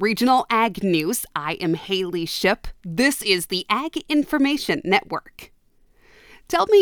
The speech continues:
it's an election year without telling me it's an election year. A new poll from AgriPulse and Strativation Group finds farmers and ranchers support electing Donald Trump to another term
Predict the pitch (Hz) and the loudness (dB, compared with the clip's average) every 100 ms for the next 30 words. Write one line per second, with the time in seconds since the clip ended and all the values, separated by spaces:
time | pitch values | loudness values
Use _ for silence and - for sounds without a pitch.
0 | - 247 254 226 214 214 233 180 160 156 | 6 2 2 6 6 4 2 4 4 2
1 | _ _ 214 196 220 190 - - _ _ | _ _ 0 6 6 6 0 -20 _ _
2 | - 202 185 180 175 - 190 - - - | 2 4 6 4 2 0 -6 -8 -10 -2
3 | 180 175 175 - 170 160 147 - - - | 0 2 2 0 -2 -2 -4 -10 -14 -18
4 | - - 254 254 277 269 - 233 208 - | -14 4 8 10 8 6 6 6 6 6
5 | 196 190 - 175 226 302 302 - 175 175 | 6 6 0 0 2 4 4 6 4 4
6 | - - 202 190 - - - - 233 262 | 0 0 2 2 0 -6 -2 6 6 6
7 | 202 196 - 180 160 151 - - - - | 4 2 2 2 2 -4 -12 -20 -20 4
8 | 254 226 233 - - - 254 247 277 269 | 8 8 6 0 -2 6 6 8 2 0
9 | - 190 302 339 330 269 175 185 - 214 | -2 0 0 2 2 2 0 -2 -2 -4
10 | - 233 233 220 - 247 208 180 - 196 | -2 0 2 0 0 0 2 2 4 2
11 | 226 - 185 - 202 220 240 - - 349 | 2 -4 -6 4 6 6 0 -8 2 6
12 | - - - - 254 202 202 269 294 - | 6 2 -18 -4 2 4 4 4 0 0
13 | 180 | 0